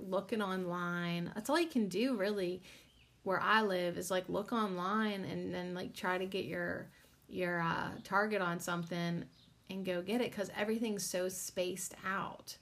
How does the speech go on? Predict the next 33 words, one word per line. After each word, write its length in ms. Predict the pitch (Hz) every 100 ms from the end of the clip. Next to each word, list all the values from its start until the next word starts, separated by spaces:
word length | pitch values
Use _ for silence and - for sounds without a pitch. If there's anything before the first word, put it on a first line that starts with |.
| - - - - - -
you 140 | 185 175
know? 260 | 175 180
Like, 280 | 175 170 - - _ - -
to 120 | 226
get 300 | 202 208 220
a 60 | 247
car, 520 | - 196 180 190 233
I'm 100 | 202
gonna 160 | 190 196
have 240 | 202 196
to 120 | 196 180
drive, 520 | 170 165 190 202 185
like, 320 | 175 170 -
twenty 340 | - 175 170
miles 540 | 170 165 165 165 165 165
to 240 | - 165
a 40 | 160
dealership, 720 | 165 170 165 160 - - - - - - - - - -
or 580 | 170 165 160 165 165 165 - _
I 120 | 180 175
don't 160 | 165
know. 340 | 170 165 - - - - - - - - _ - - -
Okay, 160 | 202
so 140 | 190 -
anyways, 380 | 233 220 196 190
that's 320 | 196 214 233
our 140 | 247
first 340 | 240 190 214 -
card. 420 | 196 185 180 180
What 140 | 202
did 160 | 269 262
you 140 | 254
get? 360 | 262 202 185 -